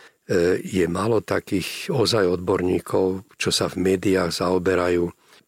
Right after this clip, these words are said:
týmto rozvojom mesta ako kontinuálne. Poznám dve, tri mená, ktoré sa stále objavujú, ale to je ozaj o kultúre a nakoniec je aj tak, že keď si pozriete teraz, máme tu na sviatok zajtra,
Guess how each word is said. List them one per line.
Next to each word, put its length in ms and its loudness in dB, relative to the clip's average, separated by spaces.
týmto 400 -2
rozvojom 400 -2
mesta 400 -4
ako 240 -2
kontinuálne. 1200 0
Poznám 360 0
dve, 200 2
tri 200 2
mená, 360 2
ktoré 560 -2
sa 200 -2
stále 400 0
objavujú, 640 0
ale 240 -2
to 80 4
je 120 6
ozaj 320 4
o 80 4
kultúre 400 2
a 80 2
nakoniec 480 2
je 160 2
aj 160 0
tak, 240 2
že 240 2
keď 160 2
si 240 0
pozriete 480 2
teraz, 400 0
máme 400 0
tu 160 0
na 160 0
sviatok 560 2
zajtra, 480 0